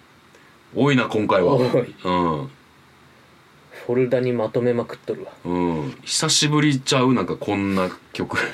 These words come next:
Speaker 2: そうだね。
Speaker 1: いろいろ詰め込みまくってる。
Speaker 2: うん。やっぱちょっと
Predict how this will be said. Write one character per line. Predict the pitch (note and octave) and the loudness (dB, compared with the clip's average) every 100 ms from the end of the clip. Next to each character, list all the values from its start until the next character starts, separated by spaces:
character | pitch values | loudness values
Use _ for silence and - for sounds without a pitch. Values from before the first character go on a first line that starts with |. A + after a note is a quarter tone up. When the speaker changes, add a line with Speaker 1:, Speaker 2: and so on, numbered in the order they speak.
| G2 - - - C#3+ - | -8 -10 -12 -8 -8 -8
Speaker 2:
そ | - | -2
う | B2+ | -2
だ | F#2 | -2
ね。 | G2+ A#2 G#2 F2+ E2+ - - - - - - - - - - - - - | -2 -2 -2 -6 -12 -16 -18 -20 -20 -20 -20 -18 -20 -20 -20 -20 -18 -6
Speaker 1:
い | F2 | -2
ろ | F#2 | 0
い | F2+ | 2
ろ | F2+ | 0
詰 | E2+ - G2+ G2 | -2 -2 -2 -2
め | |
込 | G2+ | -2
み | F#2+ | -2
ま | F#2 F2+ | -2 -4
く | - | -8
っ | |
て | - - | -10 -6
る。 | E2 | -4
Speaker 2:
う | D#2 | -6
ん。 | C2+ - - A2 F#2 - - - - - - - - _ _ - _ | -8 -18 -10 -8 -8 -12 -20 -20 -20 -20 -20 -20 -20 _ _ -20 _
や | - | -6
っ | C#3+ | -4
ぱ | |
ち | - | -2
ょ | E3 | -2
っ | |
と | - | -4